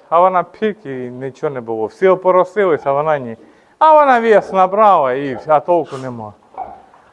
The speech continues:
А цих же я держу так, іменно, на мінімалках. Оце я що в отрубі розсипав, просто із-за того, щоб вони не кричали.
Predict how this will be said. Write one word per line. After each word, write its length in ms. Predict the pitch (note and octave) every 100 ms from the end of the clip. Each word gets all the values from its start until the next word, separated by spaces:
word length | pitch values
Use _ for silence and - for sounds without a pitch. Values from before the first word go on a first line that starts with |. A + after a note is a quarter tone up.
| -
А 140 | G3
цих 260 | F#3+ D4 A3
же 100 | A#3
я 140 | A3
держу 380 | G3 G#3+ F#3 A3
так, 300 | G#3+ F#3 -
іменно, 440 | E3 D#3+ D3 C#3+ C#3+ - F#2 B2+ _ _ _ _ _ -
на 140 | E3
мінімалках. 800 | G3+ G#3+ A3 G#3+ F#3+ B2+ A#2 A#2 E3+
Оце 240 | E3 G3+
я 100 | G3+
що 220 | - G3
в 40 | G#3
отрубі 360 | F#3+ F#3 F#3
розсипав, 560 | F#3+ G3 - B3+ G#3 -
просто 460 | G3+ A#3+ - -
із-за 240 | F#3+ D#3+ F#3
того, 320 | G#3+ A#3 F3+
щоб 140 | D#3+
вони 280 | D3 E3+ F#3
не 140 | F3 D#3
кричали. 560 | E3 D#3+ - A#2 G2